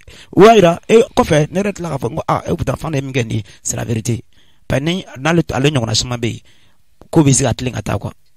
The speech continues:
Mais to ka arrangement, arrangement, an b'an ka fɛn tiɲɛ ka taa de.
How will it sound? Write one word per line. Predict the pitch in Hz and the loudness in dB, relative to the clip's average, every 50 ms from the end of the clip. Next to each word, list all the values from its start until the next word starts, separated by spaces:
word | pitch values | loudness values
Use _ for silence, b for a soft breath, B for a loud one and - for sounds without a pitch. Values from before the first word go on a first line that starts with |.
| _ _ - | _ _ -6
Mais | 123 131 | -6 -2
to | 117 - 180 170 | 0 2 2 2
ka | 160 156 156 | 0 0 0
arrangement, | 156 156 156 151 151 160 160 | 2 2 0 0 -2 -2 -2
arrangement, | 147 147 147 139 147 151 139 123 131 b b b b b - | 0 0 0 0 -2 -2 -4 -6 -8 b b b b b -12
an | - 143 | -8 -8
b'an | 151 156 156 | -6 -4 -4
ka | 147 | -4
fɛn | - - 151 | -4 -4 -6
tiɲɛ | 143 - 135 113 | -6 -6 -6 -6
ka | - 107 | -8 -6
taa | - 113 104 | -6 -6 -6
de. | 104 - | -8 -10